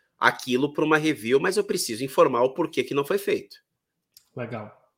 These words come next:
Speaker 2: É tipo, "Ah, tô levando aqui um,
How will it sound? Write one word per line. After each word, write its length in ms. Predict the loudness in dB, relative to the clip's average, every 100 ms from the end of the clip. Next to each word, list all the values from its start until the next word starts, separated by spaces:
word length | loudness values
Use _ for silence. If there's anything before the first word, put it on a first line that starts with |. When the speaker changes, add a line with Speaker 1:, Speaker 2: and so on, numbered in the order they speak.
| _ _ _ _ _ _ -20
Speaker 2:
É 40 |
tipo, 400 | -16 -6 0 2
"Ah, 520 | 2 2 -2 -8 -20 _ _ _ _ _ _ _
tô 100 | 0
levando 320 | 2 2 0
aqui 260 | -4 -6 -8
um, 240 | -8 -10